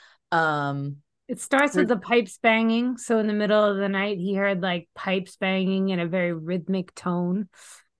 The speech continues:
Speaker 2: And so that's how it kinda starts. And then we always hear whispers. And in the beginning, in the, like, the, in that really great cinematography that we're talking about before,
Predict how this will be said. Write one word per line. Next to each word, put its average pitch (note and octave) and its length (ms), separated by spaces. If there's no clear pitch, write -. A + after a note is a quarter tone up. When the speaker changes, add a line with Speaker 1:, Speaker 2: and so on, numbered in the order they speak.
Speaker 2:
And G3 220
so G3 120
that's G3 300
how G3+ 200
it F#3 100
kinda F3+ 220
starts. F3+ 600
And F#3+ 120
then G3+ 120
we A3 140
always D#4+ 320
hear D#4+ 160
whispers. A#3 580
And A3 160
in A3+ 100
the A#3+ 80
beginning, D#4+ 500
in E4+ 60
the, C4 320
like, A3+ 300
the, A#3 260
in C4 180
that A#3+ 220
really B3 280
great A3 400
cinematography G#3+ 720
that G3 120
we're F3+ 80
talking A3+ 280
about F#3 240
before, G3 640